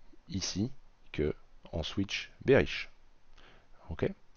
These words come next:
Voilà, je fais pas plus long et je vous souhaite à tous une bonne journée. Pensez à liker et à partager la vidéo si,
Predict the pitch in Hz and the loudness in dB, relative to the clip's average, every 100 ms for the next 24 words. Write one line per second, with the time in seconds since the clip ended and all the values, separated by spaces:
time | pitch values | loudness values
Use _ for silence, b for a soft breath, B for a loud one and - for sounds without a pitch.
0 | - - b b b b b b b 170 | -20 -20 b b b b b b b 12
1 | 139 - 113 120 - 110 117 - 87 95 | 12 12 8 6 8 12 12 10 4 4
2 | 113 - - - - - 123 107 82 82 | 2 -6 -16 -16 -16 4 6 6 4 4
3 | 110 - 147 - 139 139 - 104 107 156 | 4 4 -2 -2 6 6 6 2 8 8
4 | 120 95 90 110 147 156 - 127 139 - | 8 4 6 10 10 8 6 6 6 6
5 | 139 135 104 98 98 - 107 95 82 - | 6 8 10 10 10 8 10 10 10 6
6 | 87 87 - - 98 92 82 - - 135 | 2 2 2 6 6 6 2 2 -4 -2
7 | 127 | -4